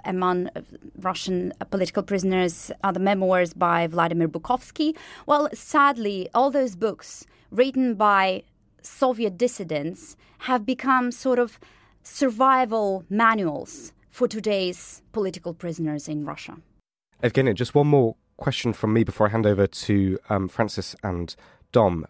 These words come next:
Speaker 2: Um, could you explain, uh, could you talk about wh-, why he stayed in Russia? He knew he was in danger.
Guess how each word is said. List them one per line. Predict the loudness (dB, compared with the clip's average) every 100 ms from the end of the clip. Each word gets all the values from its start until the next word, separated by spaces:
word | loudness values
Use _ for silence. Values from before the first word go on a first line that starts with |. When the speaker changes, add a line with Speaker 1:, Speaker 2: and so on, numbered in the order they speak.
| 2
Speaker 2:
Um, | 2 2 -2 _ _ _ _ _ _ _ -4
could | -2 0
you | -2
explain, | 0 2 4 2 -2 -6 _ _ -6
uh, | -4
could | -2 -4
you |
talk | -2 -2
about | 0 -2 -6 -12
wh-, | -10 -6 -6
why | 2 2 2
he | 0
stayed | 2 2 2
in | 0
Russia? | 0 -2 0
He | 4
knew | 4 4
he | 2 0
was | 0
in | 0
danger. | 2 0 0 -6